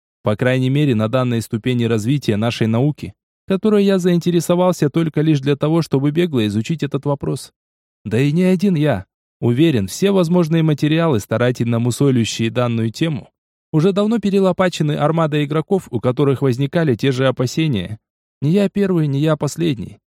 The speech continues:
Часы показывали, что с того времени, как сервера должны были уйти на перезагрузку, прошло уже семнадцать минут. Мне не хотелось знать, есть ли еще подобные персонажи, которые не вышли на момент накатывания обновы из игры.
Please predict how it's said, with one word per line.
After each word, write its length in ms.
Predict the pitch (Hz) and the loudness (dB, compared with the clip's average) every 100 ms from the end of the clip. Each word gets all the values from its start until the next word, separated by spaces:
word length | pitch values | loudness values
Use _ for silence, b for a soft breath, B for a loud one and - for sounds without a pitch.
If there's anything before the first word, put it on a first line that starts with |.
| _ _ _ _ | _ _ _ _
Часы 320 | - 104 - 143 | -12 -8 -4 -2
показывали, 720 | 123 113 147 131 104 101 104 | -2 -2 -2 0 0 0 -2
что 240 | - 113 | -4 -4
с 60 | - | -2
того 260 | 117 123 | 0 2
времени, 440 | 123 131 127 113 110 | 2 2 2 0 0
как 180 | 120 | -4
сервера 440 | - 117 117 120 123 | -2 0 0 2 0
должны 360 | 107 107 98 120 | 0 -2 0 -2
были 240 | 117 110 | 0 0
уйти 320 | 110 110 120 | 0 0 0
на 140 | 120 104 | 0 0
перезагрузку, 880 | 110 117 104 107 120 127 - 95 _ _ _ - | -2 -2 -2 -2 -2 -4 -6 -14 _ _ _ -4
прошло 360 | 160 165 202 214 | -2 0 2 2
уже 200 | 165 175 | 2 0
семнадцать 520 | 131 139 143 131 - | 0 0 0 -2 -2
минут. 420 | 147 165 - - _ _ _ _ _ - | -2 -2 -4 -16 _ _ _ _ _ -6
Мне 180 | 139 214 | 0 2
не 100 | 214 | 2
хотелось 480 | 220 208 233 202 147 | 2 0 2 2 2
знать, 360 | 135 151 - _ _ _ _ - | 0 -2 -2 _ _ _ _ -6
есть 300 | 123 208 202 | 0 0 0
ли 100 | 180 | 0
еще 260 | 190 - 214 | 0 2 0
подобные 480 | 147 147 156 143 139 | 0 0 0 0 0
персонажи, 580 | 147 - 147 175 151 101 | -2 -2 -2 -2 -2 -2
которые 400 | 110 131 131 123 | -2 2 2 2
не 120 | 139 | 0
вышли 280 | 175 - 107 | 0 -2 -2
на 120 | 107 | -2
момент 360 | 113 135 156 - | -2 -2 -4 -4
накатывания 680 | 98 131 120 120 110 113 | -2 -2 0 0 0 0
обновы 400 | 110 110 135 123 | -2 -2 -2 0
из 220 | 123 120 117 | -2 -4 -4
игры. 300 | 123 170 | -2 -2